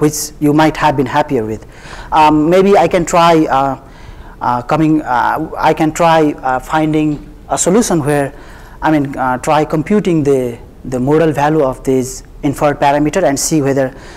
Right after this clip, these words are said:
the, the deviations from the, the, the mean actually gives some, some, some sense. So, I mean, I, I can try that,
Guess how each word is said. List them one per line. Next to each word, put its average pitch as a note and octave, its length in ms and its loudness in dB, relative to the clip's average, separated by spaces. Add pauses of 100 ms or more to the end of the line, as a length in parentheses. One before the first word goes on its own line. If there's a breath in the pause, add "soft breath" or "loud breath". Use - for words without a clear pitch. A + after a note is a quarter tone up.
(120 loud breath)
the, C3 320 0
the B2 180 0
deviations C3 580 -2
from A#2 240 -4
the, A#2+ 360 -2
the, A#2+ 280 -6 (580 loud breath)
the C3 100 0
mean D3+ 220 2
actually B2+ 380 -2
gives B2 180 -4
some, A#2+ 220 -4
some, A#2+ 380 -6
some - 260 -4
sense. A2 440 -4 (100)
So, C3 340 -4 (480 loud breath)
I D#3 80 2
mean, D3 160 4
I, C3+ 300 0
I D3+ 40 2
can D3 140 -4
try D#3 240 0
that, G#2 240 -6